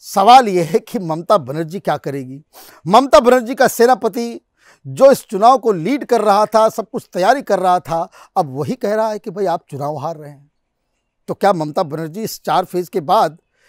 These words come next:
इस हारे हुए सेनापति को बाहर का रास्ता दिखाएगी, या फिर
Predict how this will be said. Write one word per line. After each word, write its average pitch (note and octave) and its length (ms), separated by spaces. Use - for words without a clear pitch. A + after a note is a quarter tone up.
इस B3+ 180
हारे F#3+ 320
हुए G#3+ 260
सेनापति G3 500
को G#3+ 120
बाहर D3 260
का G3+ 100
रास्ता F#3+ 220
दिखाएगी, A3 580
या G3+ 100
फिर C4+ 340